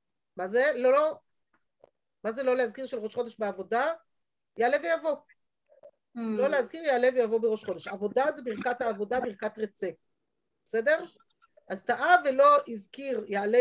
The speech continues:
Speaker 1: ויבוא בראש חודש בברכת רצה, חוזר לעבודה. נזכר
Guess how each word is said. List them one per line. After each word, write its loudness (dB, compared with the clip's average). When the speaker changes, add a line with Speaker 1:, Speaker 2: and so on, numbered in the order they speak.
Speaker 1:
ויבוא 0
בראש -2
חודש -4
בברכת -6
רצה, -2
חוזר 2
לעבודה. 0
נזכר -2